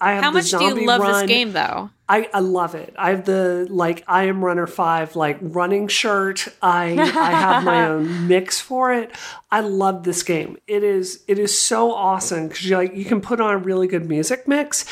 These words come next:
Speaker 1: It does. It has missions every single day, and, you know, they go, it, they're audio cues to get you hyped up to go run,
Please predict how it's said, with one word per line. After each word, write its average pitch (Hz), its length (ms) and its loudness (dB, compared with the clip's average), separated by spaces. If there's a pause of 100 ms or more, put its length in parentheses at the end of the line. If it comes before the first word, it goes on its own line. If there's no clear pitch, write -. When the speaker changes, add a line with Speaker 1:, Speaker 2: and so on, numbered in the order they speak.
(240)
Speaker 1:
It 214 300 -2
does. 214 400 -2
It 185 100 -6
has 180 240 0
missions 190 540 0
every 180 280 -2
single 196 320 2
day, 190 540 2
and, 165 180 0 (300)
you 196 80 0
know, 175 60 -2
they 180 100 0
go, 175 380 0
it, 220 400 -4
they're 226 280 0
audio 226 360 0
cues 233 420 -2
to 214 80 -4
get 180 220 -2
you 185 100 0
hyped 196 400 0
up 185 200 -2
to 214 120 -4
go 180 240 0
run, 190 560 0